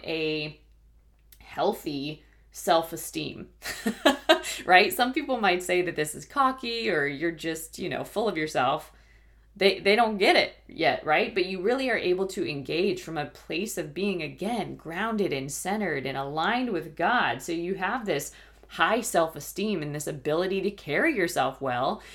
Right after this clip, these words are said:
and maintain the right boundaries and live according to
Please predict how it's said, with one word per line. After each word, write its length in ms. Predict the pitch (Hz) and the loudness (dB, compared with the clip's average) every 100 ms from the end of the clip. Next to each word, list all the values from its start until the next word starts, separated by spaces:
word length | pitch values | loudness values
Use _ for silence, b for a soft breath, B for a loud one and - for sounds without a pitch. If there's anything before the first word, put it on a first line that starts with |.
| B | B
and 260 | - 156 165 | -6 -4 0
maintain 540 | 165 247 254 226 202 | 2 2 0 0 -2
the 80 | 165 | 2
right 260 | 156 156 143 | 4 2 2
boundaries 520 | 139 143 151 165 170 | 0 0 0 -2 0
and 160 | 151 147 | -2 -2
live 540 | 165 196 254 202 156 | 0 2 2 0 0
according 480 | 165 - 180 175 180 | -6 -2 -2 -2 -4
to 400 | 180 160 151 | -4 -4 -4